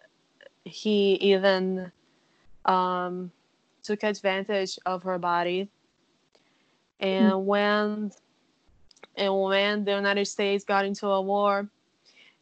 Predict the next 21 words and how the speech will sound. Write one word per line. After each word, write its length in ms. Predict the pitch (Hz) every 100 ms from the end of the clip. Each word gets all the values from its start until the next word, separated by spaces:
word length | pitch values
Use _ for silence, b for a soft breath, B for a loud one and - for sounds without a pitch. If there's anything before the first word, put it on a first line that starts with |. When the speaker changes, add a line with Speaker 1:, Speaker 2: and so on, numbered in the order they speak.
| _
Speaker 1:
and 480 | 196 190 185 180 180 -
Esme 600 | 196 196 220 220 214 202 - _
actually 460 | 190 190 - 220 220
was 380 | 202 202 190 -
quite 560 | - 214 196 202 214 -
relieved 680 | 208 202 202 214 196 180 - _ _ _ _ _ _ _ _
for 180 | - 185
that. 300 | 180 226 214
But 120 | 208
when 260 | 196 196 233
Speaker 2:
Yes. 100 | 233
Speaker 1:
he 160 | 240 214
came 500 | - 214 214 226 202
back 460 | 196 190 180 -
in 160 | 202 196
nineteen 580 | 185 202 202 202 190 185
nineteen, 540 | 185 185 185 185 175 180 _ _ _ _ _ _ _ -
worse 440 | 190 294 294 -
than 260 | - 214 214
he 260 | 202 220
ever 580 | 208 208 208 220 214 202